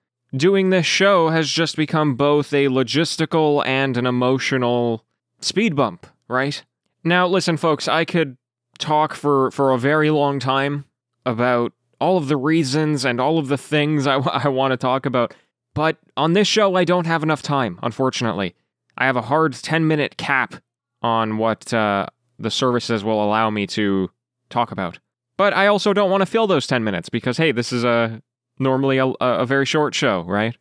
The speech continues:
And we're gonna stay in that tradition. However, that being said, if you want the full explanation of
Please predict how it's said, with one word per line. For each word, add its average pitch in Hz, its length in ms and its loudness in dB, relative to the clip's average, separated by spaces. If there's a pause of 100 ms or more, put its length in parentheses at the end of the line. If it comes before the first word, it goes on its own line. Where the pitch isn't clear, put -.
(120)
And 107 100 -6
we're 110 80 -2
gonna 113 140 -2
stay 127 260 0
in 120 60 -2
that 113 160 -2
tradition. 101 400 -4 (400)
However, 165 400 2
that 156 200 0
being 170 200 2
said, 127 240 0
if 117 100 -4
you 175 100 2
want 208 220 0
the 170 140 -2
full 160 400 0
explanation 117 840 0
of 95 560 -2